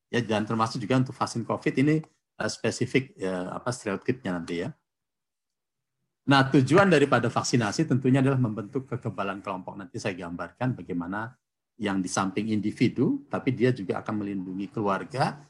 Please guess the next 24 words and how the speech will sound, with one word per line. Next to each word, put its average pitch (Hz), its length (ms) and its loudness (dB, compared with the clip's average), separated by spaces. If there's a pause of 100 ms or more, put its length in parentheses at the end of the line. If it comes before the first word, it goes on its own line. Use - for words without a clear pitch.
(220)
Di - 80 -8
samping 131 320 2
nanti 110 160 -2
kalau 117 220 2
makin 131 340 6
banyak 123 300 4
yang 113 100 -2
divaksinasi 110 680 -4
akan 117 240 -2
meli-, 110 240 -8 (340)
melindungi 117 640 2
kelompok-kelompok 98 640 -4
yang 92 140 -4
ada 92 80 -4
di 90 100 -6
masyarakat. 87 480 -10 (720)
Dan 127 240 4
tidak 151 400 6
hanya 143 240 6
Indonesia 123 400 4
saja, 147 400 -2
semua 127 380 0
negara 131 340 2
juga, 107 400 -4